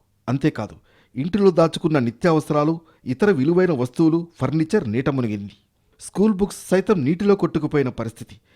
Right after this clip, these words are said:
ఈ సమయంలో ప్రభుత్వం అప్రమత్తమై యుద్ధ ప్రాతిపదికన ఆ పన్నులను ఆదుకుంది.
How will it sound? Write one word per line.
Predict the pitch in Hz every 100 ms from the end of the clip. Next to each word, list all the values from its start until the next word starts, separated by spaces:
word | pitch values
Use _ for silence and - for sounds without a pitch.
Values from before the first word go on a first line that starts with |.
| _ -
ఈ | 135
సమయంలో | 156 139 151 156 120 76 - _ _
ప్రభుత్వం | - 180 196 185 175 - -
అప్రమత్తమై | 120 - 165 151 - 147 95 - _ _ -
యుద్ధ | 123 135
ప్రాతిపదికన | 214 185 180 175 165 208 202
ఆ | - 151
పన్నులను | 190 175 165 151 151
ఆదుకుంది. | 107 117 131 120